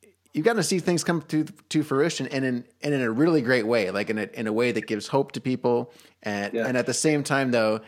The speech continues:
Speaker 1: it's not like that was the answer. It was like, that was what God did in your life and in your family, but that's not the way it is
Speaker 2: Yeah.
Speaker 1: for everybody. But that doesn't mean he's not gonna be near and he's not gonna draw close. And I think that's such a,
Speaker 2: Absolutely.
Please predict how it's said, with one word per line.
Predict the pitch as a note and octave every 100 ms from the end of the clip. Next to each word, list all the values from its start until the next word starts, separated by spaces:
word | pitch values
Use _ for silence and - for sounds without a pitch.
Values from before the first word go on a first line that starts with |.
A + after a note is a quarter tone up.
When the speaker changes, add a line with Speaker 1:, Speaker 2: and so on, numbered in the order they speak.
| - -
Speaker 1:
it's | B2+ -
not | C3+ B2+
like | B2 G#2 F#2
that | A#2+ A#2
was | G#2+
the | G2 G2
answer. | G2+ G2 - - - _ -
It | A2
was | A2
like, | A2 C#3+
that | C#3
was | C3 A2+ - - _ _
what | B2+ A#2
God | B2+ B2
did | A#2 A#2+ G2+ -
in | - A2
your | C3
life | C3 G2+ A2+ A#2
and |
in | G#2 G2+
your | B2+
family, | B2 G2 F#2 F#2+ -
but | F#2+
that's | G#2+ A#2+
not | A2
the | A2
way | G#2
it | G#2
is |
Speaker 2:
Yeah. | A2+
Speaker 1:
for | -
everybody. | A2 A#2+ B2 B2+
But | A#2 G2+
that | A2+
doesn't | B2 B2
mean | A#2
he's | A2
not | A2
gonna | G2+ G2
be | G2+
near | G2 G2 F2+
and | F2+
he's | F2
not | F2
gonna | G2
draw | F2+ F2
close. | F#2+ - F#2 F2 G2
And | G2
I |
think | G2 A2
that's | G2 -
such | C3 B2 A2+
a, | G2+
Speaker 2:
Absolutely. | B2+ B2